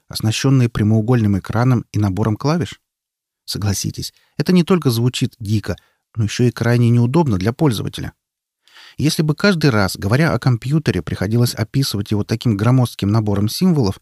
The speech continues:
то о всяком развитии в кибернетике пришлось бы забыть. Но именно эта ситуация сложилась в физике. Язык, который математика, отстал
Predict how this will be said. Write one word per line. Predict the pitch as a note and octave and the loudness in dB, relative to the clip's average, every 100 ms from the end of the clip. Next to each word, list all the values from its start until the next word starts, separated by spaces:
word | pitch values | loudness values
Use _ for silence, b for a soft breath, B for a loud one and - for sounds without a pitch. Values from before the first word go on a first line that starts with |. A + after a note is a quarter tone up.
| _ _ _ - | _ _ _ -2
то | D#3 | 0
о | A2 | 0
всяком | - A2 G#2 F#2+ | -2 -4 -2 -2
развитии | F2+ F2+ C3 - G#2+ | -2 -2 -2 -2 -4
в | |
кибернетике | - F2 F2+ C3+ D#3 C#3+ C3 - _ - | -6 -8 0 0 0 -4 -4 -6 _ -6
пришлось | - - F#2+ | -6 -2 -4
бы | F2 F#2+ | -2 -2
забыть. | A2+ F#2 F2+ - - _ _ _ _ _ - | -2 -4 -8 -12 -20 _ _ _ _ _ -6
Но | A#2+ | 0
именно | E3+ F#3+ F3+ - | 2 4 2 2
эта | C3+ D#3+ E3 | -2 0 -2
ситуация | - - G2 G#2 - E3 | -2 -2 0 0 -2 -2
сложилась | - A#2+ G2+ G#2+ - | 0 0 0 -2 -4
в | - | -10
физике. | - F#3+ E3+ G#2 - - - _ _ - | -4 -2 0 -2 -6 -10 -14 _ _ -2
Язык, | A#2 A#2 F#3 - | 0 0 -2 -2
который | - - F#2 F2+ | -6 -2 -2 0
математика, | G2+ B2+ D3+ E2 - - E2 - | 0 0 0 0 -4 -8 -8 -6
отстал | A#2 - - F3 | -6 -4 0 2